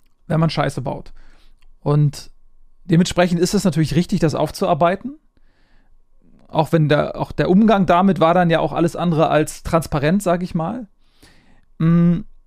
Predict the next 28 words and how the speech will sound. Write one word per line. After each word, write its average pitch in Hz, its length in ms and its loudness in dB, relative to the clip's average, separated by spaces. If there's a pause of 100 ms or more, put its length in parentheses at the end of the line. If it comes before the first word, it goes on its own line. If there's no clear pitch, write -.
(580)
aber 180 540 2 (1160)
zu - 260 0
sehen, 208 400 2
dass, - 440 -2
wenn 175 140 2
man 185 140 2
dann 175 160 2
über 156 640 2 (420)
Franz 160 260 -4
Beckenbauer 165 420 0
spricht, - 640 -4 (640)
das - 360 -2
das 175 180 -2
Erste 180 400 0
ist, - 240 -4
was 156 180 -2
einem 170 200 0
so 143 120 0
einfällt, 202 680 -2
das 160 200 -4
hat 196 160 -4
mir 196 100 0
immer 196 160 2
so 170 100 2
ein 165 40 2
bisschen 180 240 0
wehgetan, 185 500 0
weil 151 360 2